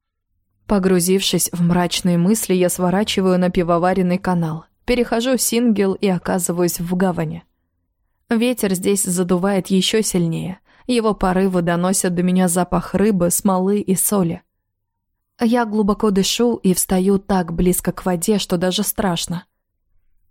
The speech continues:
Передо мной простирается залив Эй. Серый и беспокойный, усыпанный кораблями и лодками. Кажется, это было так давно, когда я приплыла в этот город на Тришкоуте в поисках новой жизни.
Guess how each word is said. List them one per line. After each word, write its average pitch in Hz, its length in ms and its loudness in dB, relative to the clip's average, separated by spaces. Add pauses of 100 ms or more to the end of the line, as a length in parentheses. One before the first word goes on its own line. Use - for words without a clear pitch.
Передо 220 360 2
мной 208 240 2
простирается 185 760 0
залив 170 480 -2
Эй. 170 320 0 (760)
Серый 190 520 2
и - 20 4
беспокойный, 180 800 -2 (220)
усыпанный 220 560 0
кораблями 190 640 0
и 175 40 0
лодками. 175 540 -4 (1000)
Кажется, 208 500 0
это 190 220 0
было 185 240 0
так 202 320 -2
давно, 214 460 2
когда 180 320 -2
я 180 80 2
приплыла 180 560 0
в 175 60 -2
этот 175 280 -2
город 190 400 0
на 175 140 0
Тришкоуте 175 680 -2
в - 120 -16
поисках 196 480 -2
новой 196 260 2
жизни. 185 480 -4